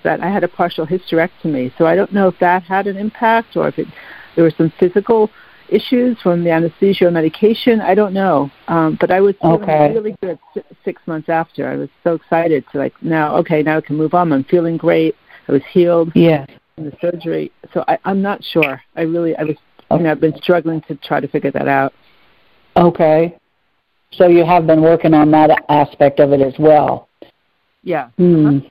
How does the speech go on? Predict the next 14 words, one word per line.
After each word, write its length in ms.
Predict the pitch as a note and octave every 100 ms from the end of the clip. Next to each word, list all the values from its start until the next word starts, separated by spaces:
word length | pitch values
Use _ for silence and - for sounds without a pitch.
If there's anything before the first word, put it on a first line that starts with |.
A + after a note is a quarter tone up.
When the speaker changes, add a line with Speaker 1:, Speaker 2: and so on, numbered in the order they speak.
| _ -
Speaker 1:
Uh-huh. 2000 | - - - _ _ - - - _ _ - - - _ _ - F#3+ F#3+ F#3 F#3 - _ _ _ _ _ _ _ - _ - -
Speaker 2:
Well, 160 | F#3 G3+
it's 160 | F#3 -
certainly 320 | B3 A#3 A#3+
connected 520 | A3+ G#3+ G3+ G3+ F3
to 100 | G3
the 120 | F3
female 460 | - G3+ F3+ E3 E3
energy 640 | E3 D#3+ D3 C#3 B2 - _ _ - _ _
because 300 | D#3+ D3 D#3+
it's 160 | D#3 F3+
Speaker 1:
Okay. 140 | G#3
Speaker 2:
the 40 | D3+
left, 320 | D#3 D3+